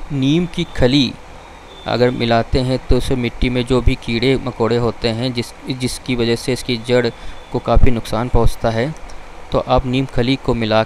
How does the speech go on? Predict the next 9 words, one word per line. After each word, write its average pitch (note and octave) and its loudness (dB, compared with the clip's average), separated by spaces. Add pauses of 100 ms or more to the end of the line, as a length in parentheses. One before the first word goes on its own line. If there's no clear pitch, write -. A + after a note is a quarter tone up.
(140)
दीजिए B2+ -2 (720)
हर C3 4 (500)
पन-, B2 4
बीस C3 4
से - -2
पच्चीस B2 0
दिन A#2 -2
में, C3 -2 (800)
तो C3+ 4